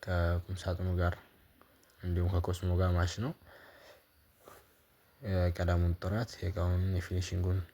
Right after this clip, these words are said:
ጥራት ቀረብ ብለን ስናሳያችሁ ይህን ይመስላል። በጣም ነው የሚያምረው። ላይቱ፣ የአልጋው የራሱ ላይት በሚበራ ሰዓት የወርቃማው ቀለም ያንጸባርቃል ማለት ነው።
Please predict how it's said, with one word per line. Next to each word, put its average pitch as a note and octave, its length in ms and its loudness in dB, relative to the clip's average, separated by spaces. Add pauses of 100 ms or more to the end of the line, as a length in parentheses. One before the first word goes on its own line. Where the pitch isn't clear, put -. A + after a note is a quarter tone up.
(540)
ጥራት G#2+ 320 -4
ቀረብ F2 300 2
ብለን F2+ 280 2
ስናሳያችሁ F#2+ 600 -4
ይህን G2+ 120 -2
ይመስላል። G2+ 460 -2
በጣም F#2+ 300 -2
ነው F2 120 2
የሚያምረው። F2 440 2 (1800)
ላይቱ፣ F2+ 320 0 (280)
የአልጋው F2 520 2
የራሱ E2+ 360 2
ላይት F2+ 280 0
በሚበራ F2 500 0
ሰዓት G#2 320 -6 (960)
የወርቃማው F2+ 760 2
ቀለም G2+ 300 -2 (160)
ያንጸባርቃል E2+ 760 0
ማለት E2+ 300 0
ነው። E2 160 -6